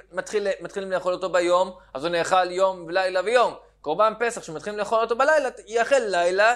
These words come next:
יום ולילה. יהיה נאכל לשני לילות ויום אחד. יהיה אפשר לאכול אותו גם בליל י"ד, ליל ט"ו בניסן, גם ט"ו בניסן בבוקר,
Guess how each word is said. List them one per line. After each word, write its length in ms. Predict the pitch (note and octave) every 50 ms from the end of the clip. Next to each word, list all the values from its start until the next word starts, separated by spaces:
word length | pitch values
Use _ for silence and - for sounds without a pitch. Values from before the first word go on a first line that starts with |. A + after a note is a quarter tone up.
| A3+
יום 280 | G3+ F#3+ F3+ F3 F3 F3+ F#3
ולילה. 440 | A#3 C4 D4+ D#4 D4 C#4+ C#4 B3 G#3+ - - _ _ _ _ _ _ _ _ _ _ _ _ _ _ _ _ _ _ _ _ _ _ _ _ _
יהיה 140 | - G3+ A3+
נאכל 260 | B3+ C4 B3+ - D4+
לשני 240 | C4+ A3+ F3+ - G#3+
לילות 320 | A#3 A#3+ B3+ C4+ C#4 - -
ויום 240 | F#3+ - G#3+ A3
אחד. 340 | A#3 G#3+ - A3+ A#3 B3 C4+ C4+ - - _ _ _ _ _ _ _ _ _ _ _ _ _ _ _ _ _ _ _ _ _ _ _ _ _ _ _ _ _ _ _ _ _ _
יהיה 120 | - F3 G#3
אפשר 200 | G#3 - B3+ A#3+
לאכול 260 | A#3 A3 - A3+ A#3
אותו 220 | A#3+ A#3+ A3+ G#3+
גם 220 | F#3+ A3 A3+ A3 G#3
בליל 560 | G#3 G3+ G3+ G#3 G#3 G#3 G3+ G3 F#3 F3 D#3+
י"ד, 180 | D#3+ D#3+ D#3 E3+ E3+ E3 D#3+ -
ליל 440 | C#3+ D3+ D3 - D3 E3 F#3 F#3 F3+
ט"ו 400 | F#3 E3+ - C#3 C3 B2+ B2 A2+
בניסן, 500 | A#2+ B2+ B2+ A#2+ - - B2+ C3 D3 E3 - - _ - - _ _ _ -
גם 120 | E3+ G3
ט"ו 300 | F#3+ F#3 D#3+ E3 F#3 F#3+
בניסן 360 | F3 F3+ E3+ E3 G3 F#3 F3
בבוקר, 540 | D#3+ D#3 B2+ B2 C3 B2 - C3+ C3+ D3 E3